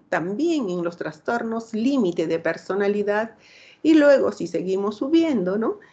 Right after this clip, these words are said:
En que la conducta es más impulsiva y están las compulsiones sexuales,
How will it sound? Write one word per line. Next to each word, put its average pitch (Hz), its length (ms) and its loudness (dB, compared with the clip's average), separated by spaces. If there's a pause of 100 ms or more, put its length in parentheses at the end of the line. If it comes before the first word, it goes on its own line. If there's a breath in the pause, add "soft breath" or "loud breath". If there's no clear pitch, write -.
(160 soft breath)
En 277 220 0
que 311 320 0 (280)
la 170 120 -2
conducta 214 400 -2
es 220 160 -6
más 262 420 -2
impulsiva 185 960 -4 (440 soft breath)
y 214 80 -4
están 339 260 0
las 339 120 0
compulsiones 226 880 0
sexuales, - 1120 -2